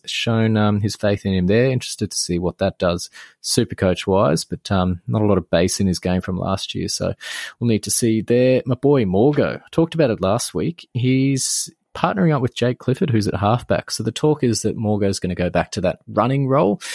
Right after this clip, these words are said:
where he was, uh, grand final winning and, and, you know, all conquering. So I suspect with that, um, loss of the,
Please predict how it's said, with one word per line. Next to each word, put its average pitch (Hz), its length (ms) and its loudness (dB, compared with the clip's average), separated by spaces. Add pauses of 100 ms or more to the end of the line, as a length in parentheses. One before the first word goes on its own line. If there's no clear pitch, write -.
(280)
where 120 120 4
he 120 160 4
was, 113 300 2
uh, 107 300 4 (140)
grand 117 260 0
final 110 320 2
winning 110 340 4
and, 95 160 2
and, 101 280 -4 (100)
you 101 100 -4
know, 98 100 -2
all 107 280 0
conquering. 95 600 -2 (220)
So 98 420 2
I - 60 0
suspect - 540 -2
with 131 200 0
that, - 280 0
um, 107 240 0 (540)
loss 139 380 0
of 123 260 0
the, 104 640 2